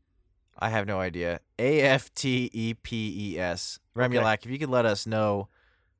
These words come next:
Speaker 1: what the hell that is, I'd li-, <laughs> I'd like to know because I'm, I'm not sure what that is.
Speaker 2: We can call him Remy.
Speaker 1: Remy. <laughs> Uh, so Remy hates wine and most beer. Uh, he says, "I don't drink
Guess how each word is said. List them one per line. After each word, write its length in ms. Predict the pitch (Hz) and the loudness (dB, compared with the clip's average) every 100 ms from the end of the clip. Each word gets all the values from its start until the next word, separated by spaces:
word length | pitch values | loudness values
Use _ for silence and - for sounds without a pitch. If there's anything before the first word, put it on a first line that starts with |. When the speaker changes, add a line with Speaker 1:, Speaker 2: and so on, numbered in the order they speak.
| _ _ _ _ | _ _ _ _
Speaker 1:
what 220 | 107 131 | -2 0
the 60 | 117 | 2
hell 240 | 120 113 107 | 4 4 6
that 220 | 110 110 | 4 4
is, 500 | 104 92 90 - - | 2 0 -2 -6 -6
I'd 180 | - 101 | -4 0
li-, 80 | 113 - - | 0 -2 -6
<laughs> 140 | - | -6
I'd 160 | 113 120 | -2 0
like 180 | 120 | 0
to 80 | 120 | 0
know 260 | 107 101 95 | 0 2 0
because 260 | 95 95 | -2 -2
I'm, 140 | 101 - - | -4 -4 -8
I'm 120 | 104 | -2
not 180 | 101 92 | -2 -2
sure 240 | 110 101 | -4 -4
what 160 | 92 92 | -4 -4
that 160 | 92 | -4
is. 260 | 87 82 - _ _ | -4 -6 -10 _ _
Speaker 2:
We 120 | 135 | -8
can 100 | 127 | -4
call 200 | 135 151 | 2 2
him 120 | 123 | 2
Remy. 320 | 123 127 107 - _ _ 123 | -2 -4 -6 -16 _ _ 2
Speaker 1:
Remy. 360 | 135 113 98 104 | 4 4 -4 -10
<laughs> 40 | _ _ _ - - - _ _ - | _ _ _ -16 -14 -16 _ _ -2
Uh, 300 | 107 101 98 | 0 2 0
so 160 | 113 | 0
Remy 560 | 107 190 165 127 135 - _ | 4 4 4 0 -2 -10 _
hates 400 | - 139 127 - | -6 -2 -2 -2
wine 480 | 120 143 147 143 135 | 2 6 6 6 2
and 200 | 120 110 | -2 -2
most 360 | 113 123 - - | 0 0 0 -2
beer. 380 | 117 101 92 120 _ _ _ _ _ _ _ _ _ _ _ | -2 0 0 -4 _ _ _ _ _ _ _ _ _ _ _
Uh, 320 | 92 90 85 - _ _ - | -8 -4 -6 -8 _ _ -12
he 60 | |
says, 300 | 107 117 113 - _ _ _ _ | 0 0 0 -6 _ _ _ _
"I 80 | 127 | 2
don't 180 | 156 151 | 2 2
drink 320 | 151 156 | 0 0